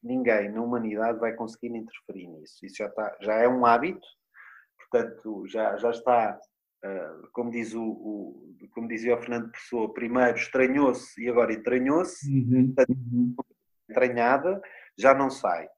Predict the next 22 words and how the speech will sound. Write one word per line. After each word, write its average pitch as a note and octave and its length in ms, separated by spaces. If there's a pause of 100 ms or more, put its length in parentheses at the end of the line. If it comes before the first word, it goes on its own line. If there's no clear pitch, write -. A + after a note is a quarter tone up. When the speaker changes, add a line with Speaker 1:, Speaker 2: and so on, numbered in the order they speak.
(440)
Speaker 1:
Temos, F3 240
de - 160
facto, C#3+ 320
é B2+ 60
que - 80
sensibilizar C3+ 680
as G#2+ 140
pessoas C#3+ 480
para C#3 220
o C#3 180
uso D3 280
consciente D#3+ 520
das E3+ 180
coisas, C3 520 (140)
para B2+ 160
a B2 40
responsabilidade C3+ 880
e C3 40
para C3+ 140
o C3 40
bom C#3 180
senso. B2+ 540